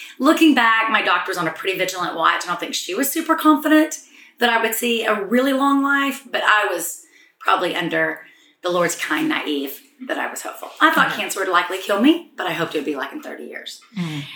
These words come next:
Speaker 1: And so, uh, that weekend, the diagnosis, what's in your bones,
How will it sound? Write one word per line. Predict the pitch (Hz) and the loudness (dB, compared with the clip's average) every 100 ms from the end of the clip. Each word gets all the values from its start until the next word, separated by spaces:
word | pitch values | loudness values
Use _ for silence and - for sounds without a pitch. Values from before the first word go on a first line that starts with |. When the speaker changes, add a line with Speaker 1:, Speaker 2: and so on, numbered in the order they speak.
| - | -10
Speaker 1:
And | 208 196 | -6 -4
so, | - 180 170 160 160 - - _ | -4 -2 -2 -2 -2 -4 -10 _
uh, | 175 165 | -8 -2
that | - 233 214 | 0 2 2
weekend, | 208 196 175 170 165 - - _ _ _ _ _ _ _ _ - - | -2 -2 -2 -2 -4 -8 -16 _ _ _ _ _ _ _ _ -20 -18
the | - | -4
diagnosis, | 180 180 175 160 - 160 | 0 0 0 -2 -4 -4
what's | 165 | -4
in | 170 | -2
your | 170 | -2
bones, | 175 160 151 156 - - - | 0 2 2 0 -2 -6 -10